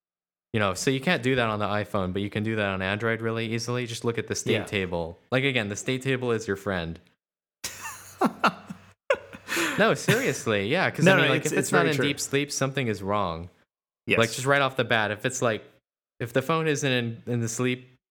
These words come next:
Speaker 1: state when it's in my pocket, like, I know something is very wrong. Like, either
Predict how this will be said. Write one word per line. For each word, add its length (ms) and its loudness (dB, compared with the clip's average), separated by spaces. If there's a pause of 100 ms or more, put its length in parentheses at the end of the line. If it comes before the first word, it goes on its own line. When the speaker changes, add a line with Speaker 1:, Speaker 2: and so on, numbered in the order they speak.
(120)
Speaker 1:
state 300 0
when 140 0
it's 120 -2
in 80 0
my 100 0
pocket, 540 -2
like, 140 0
I 80 0
know 240 2
something 400 -2
is 160 -4
very 420 0
wrong. 360 0
Like, 200 -2
either 420 -2